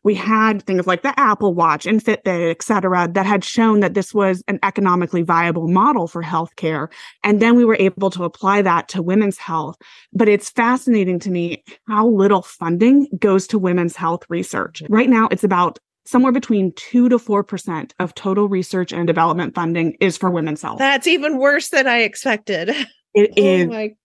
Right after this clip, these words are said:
Speaker 1: so low.
Speaker 2: gosh.
Speaker 1: And it's so interesting 'cause there have been studies that were commissioned that showed even if we increased the amount of money that went to women's healthcare by this small percentage, it would actually put billions of dollars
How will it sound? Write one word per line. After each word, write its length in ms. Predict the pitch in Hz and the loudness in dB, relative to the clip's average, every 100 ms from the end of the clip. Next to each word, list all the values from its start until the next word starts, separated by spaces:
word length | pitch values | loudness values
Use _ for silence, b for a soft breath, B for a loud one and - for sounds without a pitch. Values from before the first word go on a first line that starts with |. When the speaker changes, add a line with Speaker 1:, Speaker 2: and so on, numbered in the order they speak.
| _ | _
Speaker 1:
so 680 | 262 247 247 240 233 220 214 | -6 -4 -4 0 4 6 6
low. 40 | |
Speaker 2:
gosh. 640 | 185 165 160 165 - - - _ _ | 4 2 -2 -6 -12 -20 -20 _ _
Speaker 1:
And 180 | 233 233 | 2 4
it's 180 | 220 - | 2 0
so 240 | - 269 | 0 0
interesting 640 | 254 254 240 - 202 185 170 - | 2 0 0 -4 -6 -6 -6 -2
'cause 160 | 214 | -2
there 260 | 226 220 220 | 0 0 2
have 100 | 220 | 2
been 220 | 214 202 | -2 -4
studies 400 | - 208 220 220 | -2 -2 0 0
that 160 | 214 208 | 0 -2
were 80 | |
commissioned 480 | 202 214 190 196 180 | -4 -4 -4 -4 -4
that 100 | 175 | -6
showed 320 | - 202 190 - | 0 2 2 2
even 260 | 226 247 | 4 4
if 140 | 233 233 | 2 0
we 180 | 202 - | -4 0
increased 720 | 226 247 - - 226 160 - _ B B B 190 | 2 2 0 -2 0 -2 -8 _ B B B -2
the 180 | 185 | 0
amount 400 | 196 190 202 196 | 0 2 2 4
of 60 | 233 | 4
money 240 | 220 190 | 4 2
that 180 | 185 180 | -2 -2
went 180 | 190 175 | -2 -4
to 60 | 202 | 0
women's 300 | 208 196 170 | 0 0 0
healthcare 540 | 175 165 - 240 262 b b _ 233 | -2 -4 0 2 2 b b _ -2
by 180 | 202 | 0
this 300 | 180 190 - - | 2 -2 -2 -14
small 600 | - - 202 196 202 208 | -16 -4 2 4 4 2
percentage, 720 | - 202 - 165 190 277 - B B - | -2 -4 -2 0 2 0 -2 B B 0
it 100 | 247 | 2
would 120 | 233 | 2
actually 480 | - 220 - 254 233 | -2 -8 -2 2 2
put 240 | 214 233 - - - | 2 -2 -4 -4 2
billions 440 | 233 226 208 202 | 4 4 2 2
of 120 | 190 | 0
dollars 400 | 180 180 165 151 | -2 -4 -4 -10